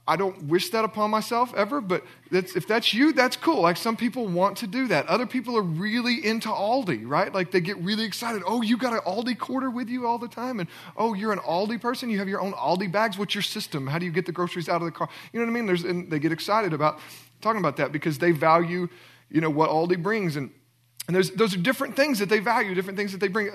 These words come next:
The people wanna do Sam's, right? And the, the values there. And so,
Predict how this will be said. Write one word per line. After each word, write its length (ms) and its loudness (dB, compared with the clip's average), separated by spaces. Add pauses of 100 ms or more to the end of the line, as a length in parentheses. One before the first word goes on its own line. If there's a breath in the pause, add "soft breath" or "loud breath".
The 100 -8
people 260 -2
wanna 180 2
do 120 0
Sam's, 540 0
right? 220 4
And 120 -4
the, 80 -2
the 100 -8
values 340 0
there. 120 -4 (260 loud breath)
And 120 -4
so, 260 0